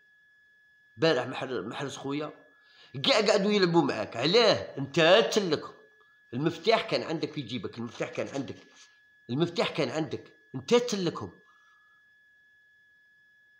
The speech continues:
كاع ولاو يلعبوا معاك، نشطت لهم اللعب.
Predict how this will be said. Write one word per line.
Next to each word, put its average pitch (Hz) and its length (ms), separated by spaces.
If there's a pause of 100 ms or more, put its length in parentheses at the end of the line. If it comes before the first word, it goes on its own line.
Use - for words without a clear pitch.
(960)
كاع 269 120
ولاو 247 260
يلعبوا 147 240
معاك، - 360 (1000)
نشطت 196 420
لهم 196 240
اللعب. 107 300